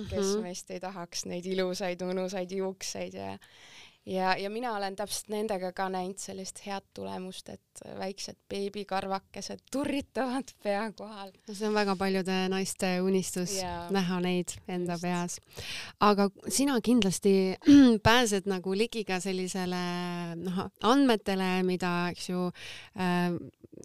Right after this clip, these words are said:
Speaker 2: tavaline inimene ei näe, et kas sa, ähm, saad meile ka avaldada, et mis on nagu eestlaste lemmikud A-, Aesti e-poes?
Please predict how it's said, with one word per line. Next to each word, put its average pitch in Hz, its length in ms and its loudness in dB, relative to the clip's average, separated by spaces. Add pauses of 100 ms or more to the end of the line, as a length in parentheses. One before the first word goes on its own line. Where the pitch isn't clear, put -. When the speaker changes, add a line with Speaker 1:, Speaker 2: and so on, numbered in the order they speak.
Speaker 2:
tavaline 185 680 4
inimene 175 680 2
ei 170 140 0
näe, 202 540 4
et 175 320 -6
kas 180 260 -4
sa, 180 280 -2 (460)
ähm, 180 400 0 (100)
saad 202 240 4
meile 185 260 4
ka 180 160 2
avaldada, 175 540 2
et 165 120 -4
mis 180 200 2 (120)
on 170 160 2
nagu 170 180 0
eestlaste 165 1040 2
lemmikud 165 720 0
A-, 160 260 -4
Aesti 160 1080 -2
e-poes? 165 640 -2